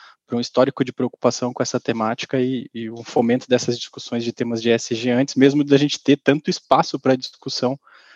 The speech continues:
como a gente vê atualmente aí sobre o tema, né? É, bom, vou, vou comentar um pouquinho mais sobre a companhia, né? A gente tá presente na vida e no dia a dia de muitas pessoas, mesmo que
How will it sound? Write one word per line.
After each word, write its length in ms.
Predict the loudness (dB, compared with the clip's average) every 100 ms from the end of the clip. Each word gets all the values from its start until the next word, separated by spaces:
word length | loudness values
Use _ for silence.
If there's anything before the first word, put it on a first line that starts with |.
| _
como 180 | -4 -2
a 40 |
gente 200 | -2 -4
vê 140 | 0 0
atualmente 560 | 2 -2 -2 -2 -2
aí 60 | -4
sobre 260 | -4 -8 -8
o 60 |
tema, 260 | -6 -8 -8 _ _
né? 160 | -10 -10 _ _ _ _ -20 _ -6
É, 200 | -4 -4
bom, 240 | -4 -4 -4 _ _ _ -14
vou, 380 | -2 0 0 0
vou 140 | -4
comentar 360 | 0 2 4 2
um 60 | 2
pouquinho 320 | -2 -2 0
mais 160 | 2
sobre 220 | 0 2 2
a 40 |
companhia, 600 | 0 -2 0 2 4 4
né? 100 | 4
A 60 | 2
gente 260 | 0 0
tá 100 | -2
presente 720 | 2 0 0 0 -2 -2 -2
na 100 | -4
vida 380 | -2 -2 -2 -2
e 80 | -2
no 140 | -2
dia 120 | 2 2
a 20 |
dia 180 | 2 0
de 100 | 0
muitas 300 | 0 0 -2
pessoas, 400 | -4 2 2 6
mesmo 340 | 4 4 -2
que 220 | 2 2